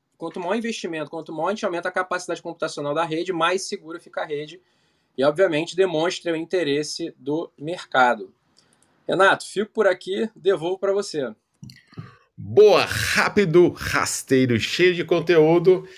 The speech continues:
Speaker 2: E agora do mundo financeiro e cripto para o mundo web três. Kimura, o cara da Orb,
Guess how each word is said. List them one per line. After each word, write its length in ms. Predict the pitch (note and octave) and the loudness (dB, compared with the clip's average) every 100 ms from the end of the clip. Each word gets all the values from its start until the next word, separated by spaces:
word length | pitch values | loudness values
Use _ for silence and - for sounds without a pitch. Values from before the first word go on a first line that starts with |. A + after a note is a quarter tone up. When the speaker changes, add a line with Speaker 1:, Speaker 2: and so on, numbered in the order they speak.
| _ | _
Speaker 2:
E 80 | G3 | 0
agora 460 | G3 D3+ E3 E3+ E3+ | 2 6 6 6 4
do 280 | E3 G#3 G3 | 6 8 8
mundo 800 | D#3 D#3 D3 B2+ A#2+ G2+ - _ | 8 8 6 6 4 4 0 _
financeiro 1200 | _ - D#2+ E2 D#2+ - E2 E2 F#2 E2 D#2+ D2 - _ _ _ _ _ | _ -8 -4 -4 -6 -10 -4 -2 -2 -4 -6 -6 -10 _ _ _ _ _
e 160 | E2 D#2+ | -10 -10
cripto 760 | D#2+ E2+ F2 F#2+ F#2 - E2 | -6 -2 0 0 -2 -4 -4
para 240 | - F2 F#2 | 2 4 6
o 60 | |
mundo 300 | E2+ F#2+ F#2 | 4 2 4
web 300 | F#2+ F#2 G2 F#2+ - - | 4 4 0 -6 -6 2
três. 640 | G#2 A#2 A2+ G2+ - - | 6 6 6 2 -4 -10
Kimura, 1000 | - D#3 D3+ D#3+ G3 F3+ D#3 A#2 D2+ - _ _ _ _ | 0 2 6 8 10 10 8 6 2 -8 _ _ _ _
o 100 | F2+ | -8
cara 340 | - A2+ A#2+ A#2+ | -2 2 4 8
da 160 | B2+ | 10
Orb, 800 | A#2 C3 D3+ B2+ C3 G#2+ D#2 - | 12 12 12 10 6 4 2 -10